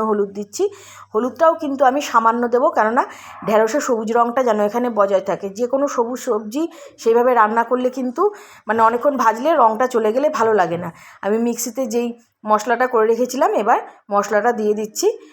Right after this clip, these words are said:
বেশ খানিকটাই মশলা দিয়ে দেবো। দিয়ে ভালোভাবে আবারও নেড়ে নিলাম। গ্যাসটা কিন্তু আমি সিমে দিয়ে রেখেছি, সিমে দিয়ে ভালো করে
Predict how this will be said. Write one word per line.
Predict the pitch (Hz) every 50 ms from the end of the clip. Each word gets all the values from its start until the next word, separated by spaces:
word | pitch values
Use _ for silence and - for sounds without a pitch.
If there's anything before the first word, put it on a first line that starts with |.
| _ _ 208
বেশ | 233 247 247 240 -
খানিকটাই | 233 220 220 214 - 254 240 240 214
মশলা | 202 196 - - 233 226 208
দিয়ে | 214 208 208 208
দেবো। | 220 220 254 381 - - - - _ _ _ 185
দিয়ে | 208 254 285 254 -
ভালোভাবে | 208 196 208 208 214 220 202 262 294 240 190
আবারও | 185 208 226 269 277 247
নেড়ে | 226 208 196 190
নিলাম। | 185 185 180 180
গ্যাসটা | 190 190 190 - - 220 220
কিন্তু | 262 254 247 262 269
আমি | 302 381 381 -
সিমে | - 262 226 220 214 196
দিয়ে | 208 208 196 180
রেখেছি, | 175 175 196 180 - - 185 165 _ _ - - - _ _ _
সিমে | - 233 220 226 240 240 214
দিয়ে | 247 269 311 285 240
ভালো | 202 196 208 208
করে | 233 247 311